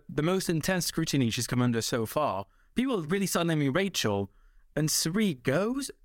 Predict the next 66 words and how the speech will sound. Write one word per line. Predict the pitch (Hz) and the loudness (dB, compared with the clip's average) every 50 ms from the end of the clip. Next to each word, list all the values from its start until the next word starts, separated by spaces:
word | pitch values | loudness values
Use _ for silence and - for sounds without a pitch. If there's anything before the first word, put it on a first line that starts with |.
| _ - | _ -4
and | - 165 160 165 156 | -2 0 0 0 -2
tells | - - 156 185 208 196 170 - | -2 -2 0 0 2 0 0 0
Rachel | 190 196 208 196 - - 131 117 123 - | 2 2 2 2 2 2 2 2 2 2
and | 143 135 135 | 2 2 2
helps | 139 139 175 220 247 - - 196 | 2 2 2 2 0 0 0 0
Rachel | 180 180 165 - 165 170 | 0 0 0 0 0 2
out | 175 170 135 113 - | 2 2 2 0 0
and | 135 127 | -4 -2
tries | - - 214 196 | 0 -2 -2 0
to | - 156 | 0 -2
move | 156 151 | -2 -2
people | - - - 147 | -2 -2 0 0
away | 139 139 165 | 2 2 0
from | 165 - 131 135 | -2 0 -2 0
Rachel. | 143 175 214 214 - - - 123 104 101 - - - - - - - - - - | 2 2 2 2 0 0 -2 0 -2 -2 -4 -10 -20 -20 -20 -20 -20 -20 -12 -4
And | - 165 | -2 -2
I'm | 165 - | 0 0
just | 262 - - | 0 0 0
thinking, | 233 208 202 - 143 110 104 117 151 - - - - - - - | -2 -2 0 0 -2 -2 -2 -2 -6 -8 -10 -18 -20 -10 -4 -4
as | 220 226 | -2 -2
a | 277 | -2
traitor, | - - - 202 254 262 254 226 - - 107 98 95 101 123 - _ _ _ _ _ | -2 -2 -2 0 0 0 0 -2 -2 -4 -4 -4 -4 -6 -8 -10 _ _ _ _ _
why | - 131 127 143 185 233 269 294 | -6 -4 0 0 2 2 2 0
would | 277 269 - - | 0 -2 -2 -2
you | 220 | -2
go | 170 190 185 190 | 0 0 2 2
out | 180 170 175 | 2 2 2
on | 160 156 | 2 2
a | 151 | 2
limb | 156 165 151 110 101 214 - - | 4 2 2 0 -2 -6 -4 -4
and | - 135 131 | -2 -2 0
help | 135 156 170 160 - - - - - | 0 0 0 0 -2 -8 -16 -12 -8
somebody | - - 220 185 190 175 175 | -2 -2 0 0 2 0 2
who | 156 180 | 2 2
you | 196 196 208 | 2 2 2
know | 208 208 226 226 | 0 0 0 0
is | 220 180 | 0 0
a | 180 | 0
faithful? | - - 208 208 196 - - 185 202 208 240 269 - _ _ - - _ _ - - - | 0 0 0 0 -2 -4 -6 -4 -4 -4 -4 -4 -8 _ _ -20 -20 _ _ -20 -10 -8
Because | 180 - - 196 180 - - - - - | -4 -2 -2 -2 -2 -6 -12 -20 -6 -4
if | 214 220 - | -2 -2 -2
it's | 226 - - | -4 -4 -2
me, | 254 247 214 | -2 0 2
I'm | 180 151 | 0 0
just | - 214 190 | 0 -2 -2
gonna | 208 190 | -2 -2
be | 170 175 | 0 0
like, | 185 180 180 - | 0 0 0 0
"Well, | 175 185 180 | 0 0 2
there's | 175 180 170 | 2 2 0
only | 214 220 202 | 0 0 0
one | 170 147 160 180 170 175 | 0 0 0 2 2 2
way | 180 175 | 2 2
you | 151 135 135 | 2 2 2
know | 147 160 156 | 2 0 0
for | 139 131 | 0 0
certain | 117 - - 208 190 196 - - 127 113 | -2 0 0 2 2 2 0 0 0 2
I'm | 110 117 | 0 0
a | 110 | 2
faithful, | - 165 170 170 156 - 110 | 2 0 0 0 -2 -2 -2
and | 104 107 | 0 0
that's | 107 104 | 0 -2
because | 127 120 127 120 131 | -2 -2 -2 0 0
you're | 160 151 120 | 0 0 0
a | |
traitor." | - - 180 196 185 - - - | 0 0 0 0 -2 -4 -8 -10